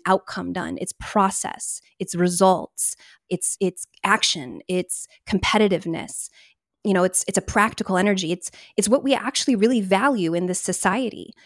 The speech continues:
is someone who is able to hit their goals, get outcomes, be competitive, right? But what it does is it is a separate energy. It really values more freedom and separateness as opposed to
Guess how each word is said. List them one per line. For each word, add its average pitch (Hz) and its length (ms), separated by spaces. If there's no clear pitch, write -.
is 190 100
someone 190 320
who 190 320
is 196 480
able 190 320
to 180 420
hit 208 220
their 214 120
goals, 190 380
get 196 200
outcomes, 180 500
be 214 140
competitive, 185 640
right? 180 240
But 208 140
what 208 120
it 202 100
does 233 200
is 196 140
it 185 80
is 214 160
a 180 40
separate - 520
energy. 160 400
It 165 80
really 202 200
values 180 500
more 170 200
freedom 175 760
and 180 120
separateness - 840
as 180 120
opposed 175 520
to 175 340